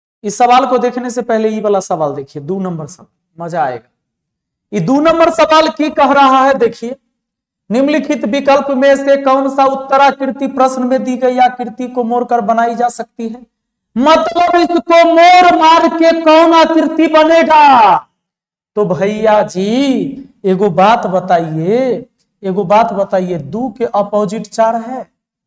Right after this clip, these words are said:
दो के अपोजिट कितना है? चार। छह का अपोजिट कौन है? तीन। छह का अपोजिट कौन है? तीन। तो अब बचा देखो, दो का चार, छह का तीन। अब जो ये बच गया, एक के पांच हो गया, एक के कौन हो गया? पांच हो गया। दो से छह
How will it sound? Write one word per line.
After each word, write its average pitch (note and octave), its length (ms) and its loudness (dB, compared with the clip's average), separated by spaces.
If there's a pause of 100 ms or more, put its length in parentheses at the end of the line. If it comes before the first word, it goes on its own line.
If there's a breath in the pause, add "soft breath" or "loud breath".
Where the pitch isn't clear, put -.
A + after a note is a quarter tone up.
(120)
दो F#3 200 -10
के A3 140 -6
अपोजिट G#3+ 480 -4
कितना A3 300 -10
है? B3+ 140 -10
चार। C#3+ 440 -10 (420)
छह G#3 260 -8
का A3 160 -2
अपोजिट G#3 520 -6
कौन G3+ 200 -6
है? A#3 180 -10
तीन। C#3 400 -12 (340)
छह F#3+ 220 -8
का G3+ 140 -2
अपोजिट G3 500 -6
कौन G3+ 200 -8
है? G#3 120 -6 (120)
तीन। D3 220 -10 (520)
तो G3+ 60 -4
अब C4 420 0
बचा G#3 240 -2
देखो, F#3 240 -6
दो G#3+ 420 -10 (100)
का A3 180 2
चार, G#3+ 420 -6 (320)
छह F#3 360 -8
का G#3 160 -2
तीन। A3 480 -14 (160)
अब A3 220 0
जो A3+ 100 -6
ये A3 120 -4
बच G3 280 -6
गया, G3+ 260 -6
एक E3 360 -14
के D#3+ 120 -10
पांच C3 400 -12
हो C3 60 -14
गया, B2 180 -12
एक E3 220 -14
के F#3 120 -14
कौन F#3 240 -8
हो F#3+ 140 -10
गया? A3+ 160 -8
पांच A2+ 420 -14
हो A2+ 40 -20
गया। - 1040 -20
दो A3+ 240 -2
से A#3+ 220 -6
छह A#3+ 360 -4